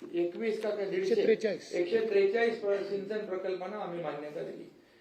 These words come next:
Speaker 1: हे गेल्या अडीच वर्षामध्ये. आणि जो कामाचा वेग आहे, एकीकडे विकास प्रकल्प आम्ही केले, दुसरीकडे कल्याणकारी योजना केल्या,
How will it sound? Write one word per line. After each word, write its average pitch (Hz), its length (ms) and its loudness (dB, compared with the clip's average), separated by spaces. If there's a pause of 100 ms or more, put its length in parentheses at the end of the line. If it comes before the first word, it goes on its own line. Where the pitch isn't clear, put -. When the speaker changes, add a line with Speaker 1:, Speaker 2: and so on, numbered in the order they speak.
Speaker 1:
हे 233 100 6
गेल्या 214 260 4
अडीच 220 240 4
वर्षामध्ये. 143 500 -2 (600)
आणि 208 240 2
जो 220 180 4
कामाचा 214 520 0
वेग 190 260 2
आहे, - 440 0 (160)
एकीकडे 190 640 0
विकास 175 300 -2
प्रकल्प 180 400 -4
आम्ही 185 240 -4
केले, 185 220 -4
दुसरीकडे 175 480 -4
कल्याणकारी 160 680 -6
योजना 170 320 -4
केल्या, 175 340 -2